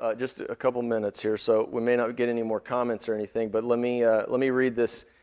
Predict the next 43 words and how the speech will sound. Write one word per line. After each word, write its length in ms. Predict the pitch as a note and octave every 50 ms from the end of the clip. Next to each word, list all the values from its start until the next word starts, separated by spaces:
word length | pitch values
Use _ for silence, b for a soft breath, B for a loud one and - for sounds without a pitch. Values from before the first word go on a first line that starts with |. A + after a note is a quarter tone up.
| b b b b
Uh, 140 | - A#2+
this, 260 | B2+ C3+ D3 - - D3+
when 140 | D#3 C#3
he 80 | D3 D#3+
was 140 | D3 B2+ -
seventy-one 680 | - - E3+ E3+ E3+ F#3 F#3 F3 E3+ D#3 D#3 D#3 D3+
years 220 | D3 C#3 C3 A#2+
old, 260 | C#3 C#3 C3+ B2+ B2 A#2
Mueller 280 | B2 B2+ C#3 C3+ B2+
spoke 380 | B2 - - C#3 C3+ C3 B2+ -
to 200 | - C3 B2+ B2
some 220 | A2+ - - A#2+ A#2+
younger 260 | B2 C3 C3+ C3 B2+
believers, 720 | A2+ A#2+ A#2 A#2+ B2+ B2+ B2 A2 G#2+ G#2 G#2 G2 - - - _ _ _ _ _ _
um, 540 | - A2 G#2+ A2 A2 A2 G#2+ G#2+ G#2+ G#2 G2+ - _ _ _ _ _ _ - - _ _ _ _ _ -
and, 300 | - A#2 A2+ A2+ A2 A2
and 180 | - - A2 A#2+
this 140 | B2+ A#2 -
is 40 | B2
what 140 | A#2+ A#2+
he 60 | A#2 A2+
said 260 | - - A#2+ A2+ G#2
to 120 | - A#2 A2+
him. 40 |
He 80 | A#2 A#2
said, 200 | - - B2 A#2
"Now 260 | A#2+ C3 D3 E3+ F3
in 120 | E3 D3+ C#3
brotherly 420 | C#3+ D#3 E3 E3+ F3+ E3+ E3+ D#3+
love 220 | D3+ D#3 D#3+ D#3
and 60 | D3 C#3
affection, 480 | C3 - - C#3 C#3 - - - C3+
I 100 | B2 B2+
would 180 | B2 B2 A#2+ A#2+
give 340 | C3+ C#3 D3+ D#3 D#3 D#3 D#3 - _ _ _ _ _ _ _ _ _ _ -
a 80 | A#2+
few 300 | - - - E3 F3+ F#3+
hints 460 | F3+ D#3 - F3+ E3 C#3 B2+ B2 -
to 100 | - -
my 160 | C3 C3 B2 B2
younger 600 | B2 B2 B2+ C3+ D3 D#3 D#3 E3 E3 E3+ - -
fellow 380 | - - - D3 D3 D3+ D3+ D3
believers 760 | B2+ C3+ C3 C3 C3+ C#3 C3 A2+ G#2+ G#2+ G#2 G#2+ G#2+ - -